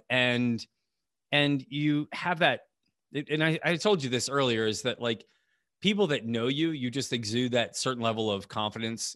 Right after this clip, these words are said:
and that if I'm going to transfer trust to somebody, I wanna transfer it to you. And, um, it's really one of my favorite things about you. And it, and it's not about bravado. It's really about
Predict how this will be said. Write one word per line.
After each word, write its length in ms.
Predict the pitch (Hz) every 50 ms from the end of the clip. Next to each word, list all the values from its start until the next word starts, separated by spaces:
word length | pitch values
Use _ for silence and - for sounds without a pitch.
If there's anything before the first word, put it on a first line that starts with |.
| _ -
and 140 | 127 131
that 240 | 123 113 117 - - _ _ _ _ _ _ _ -
if 120 | 143 143 165
I'm 140 | 156 147
going 220 | 139 143 151 170 170
to 60 | 147
transfer 440 | - - 139 135 127 - - 139 123
trust 460 | - - 123 120 127 120 - - -
to 80 | 135 120
somebody, 480 | - - 117 117 120 131 135 147 143
I 60 | 123
wanna 200 | 117 123 123 120
transfer 440 | 110 - - 117 110 104 - 120 104
it 80 | 101 -
to 60 | 107
you. 320 | 98 95 92 87 87 87 - _ _ _ _ _ _ _ -
And, 760 | 123 123 123 120 117 113 113 113 110 110 110 107 107 98 - -
um, 320 | 113 110 107 104 101 101 113
it's 180 | 117 113 -
really 160 | 170 160 156
one 140 | 143 135 127
of 40 | 117
my 120 | 113 107
favorite 300 | - 131 120 117 117 107
things 200 | - 113 110 101
about 340 | 104 95 98 95 101 107 -
you. 220 | 127 117 120 120 117
And 120 | 131 139
it, 160 | 147 143 - _ _ 135
and 100 | 139 147
it's 140 | 143 -
not 320 | 175 160 139 143 156 175 185
about 300 | 170 147 160 175 - 135
bravado. 600 | 131 117 113 113 135 170 170 139 120 120 120 - _ _ _ _ _ _ _
It's 220 | - 127 - - -
really 260 | 131 175 220 240 196
about 400 | 151 135 131 123 123 123 120